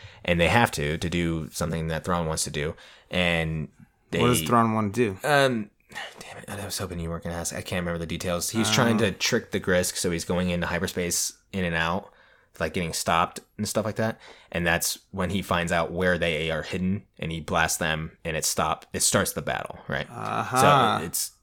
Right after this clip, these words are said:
Speaker 1: that's what his plan was, to keep going in and out and to figure out where they were.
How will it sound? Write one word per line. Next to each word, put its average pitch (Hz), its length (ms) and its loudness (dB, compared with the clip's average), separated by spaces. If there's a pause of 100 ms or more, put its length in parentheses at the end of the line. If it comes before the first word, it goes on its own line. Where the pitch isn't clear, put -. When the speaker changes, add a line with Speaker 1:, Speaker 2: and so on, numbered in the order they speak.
(180)
Speaker 1:
that's 101 540 2 (440)
what 98 300 -2
his 98 240 -4
plan 82 280 -2
was, 78 180 -4
to 90 100 -6
keep - 280 -6
going 80 360 -2
in 80 100 -2
and 80 140 -4
out 78 260 -2 (380)
and 80 320 -2
to 78 60 -6
figure 87 280 -2
out 76 160 0
where 78 220 -2
they 76 120 -2
were. 60 300 -6